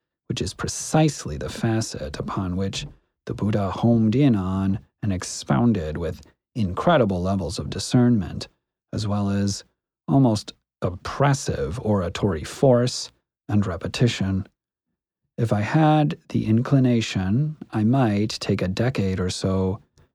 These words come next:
to quibble over all the little conceptual differences the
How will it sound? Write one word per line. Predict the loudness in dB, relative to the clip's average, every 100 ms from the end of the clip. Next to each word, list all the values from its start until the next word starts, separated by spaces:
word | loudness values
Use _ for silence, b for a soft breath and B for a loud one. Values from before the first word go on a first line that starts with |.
| _
to | -2 -2
quibble | 2 4 4 -2 -8 -14 _ _ _ -4
over | -2 0 0 0 0
all | 0 0 2
the | 0 0
little | 0 0 0 0 -2 -4
conceptual | -2 0 0 -2 -2 -2 -2 -2
differences | -2 -4 -4 -6 -4 -4 -2
the | -2 -4